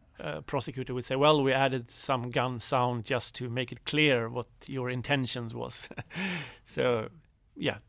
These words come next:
as you say, totally Kafkaesque. And then we were sentenced to, I mean, basically for moral support of terrorism. And the Ethiopia, they have a terror law that says that if you have any kind of relationship with a group that's terrorist labeled, then you are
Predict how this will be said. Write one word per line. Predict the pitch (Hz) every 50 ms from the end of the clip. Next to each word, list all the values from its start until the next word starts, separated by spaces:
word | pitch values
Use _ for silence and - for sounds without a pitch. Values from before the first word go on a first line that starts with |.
| - -
as | - - - -
you | -
say, | - - -
totally | - - 143 135 - 127
Kafkaesque. | - - 131 - - - - - - - - - -
And | 135 120
then | 117 120 117 113 120
we | 147 127
were | 120 120 117
sentenced | - - 127 120 110 - 135 131 - - -
to, | - 127 120 110 - _ _ _ _ _ _ - - - - - - - - - - - - -
I | 160
mean, | 165 170 147
basically | 170 185 190 - 175 185 190 180 143 - -
for | - - 143
moral | 135 135 139 147 156 160 156 151 135
support | - - 143 - 143 131 120 -
of | 120 -
terrorism. | - 131 131 123 110 92 - - - 117 - - _ _ -
And | 139 135 127
the | 127
Ethiopia, | 120 - - 139 143 135 - - 135 127 120 120 - - - - _ _ _ _ _
they | 131 131
have | 139 131
a | 135 131 - -
terror | 143 139 139 135 131
law | 123 123 120 117
that | 110 113 104 -
says | - - 127 117 - -
that | - - 113 - -
if | 156 147 - - -
you | 131 127 120 117 - - - - - - - _
have | - - 127 127
any | 131 131
kind | 123 - 131 127 117
of | 117 113 123
relationship | 123 123 127 147 165 156 - 139 127 113 - 135 - - -
with | - 127 117
a | 135 120
group | 120 139 143 143 135 - -
that's | - 123 - - -
terrorist | - 127 117 120 113 - -
labeled, | 131 131 135 123 113 65 62 64 - - 123 135
then | - 131 131
you | 123 120 131 131 127 123
are | 127 120 117 113 104 101